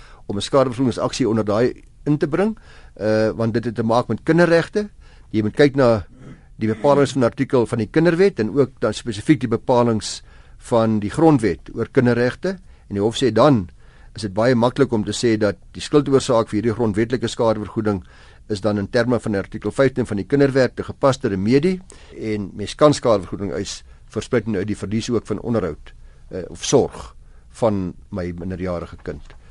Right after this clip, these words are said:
So die hof het 'n heel ander basis gevind waarop hy toe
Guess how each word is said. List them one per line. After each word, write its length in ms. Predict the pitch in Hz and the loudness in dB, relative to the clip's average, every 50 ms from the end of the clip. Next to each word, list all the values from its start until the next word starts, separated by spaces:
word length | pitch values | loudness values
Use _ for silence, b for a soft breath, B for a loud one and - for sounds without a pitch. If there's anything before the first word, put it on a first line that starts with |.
| b b b | b b b
So 200 | - - 110 101 | -8 -6 -4 -2
die 100 | 101 104 | 0 0
hof 120 | 110 107 | 0 -2
het 100 | - 107 | -2 -6
'n 80 | 104 101 | -2 2
heel 160 | 135 151 - | 2 2 2
ander 240 | - 156 156 143 123 | 2 0 0 2 2
basis 380 | 110 104 104 123 - 107 - | 2 2 2 0 -2 -8 -12
gevind 300 | - - - 107 98 87 | -12 -8 -6 -6 -6 -4
waarop 280 | 92 92 92 92 95 85 | -4 -4 -4 -4 -4 -4
hy 120 | 92 87 | -6 -8
toe 240 | - - 101 92 85 | -6 -6 -8 -8 -8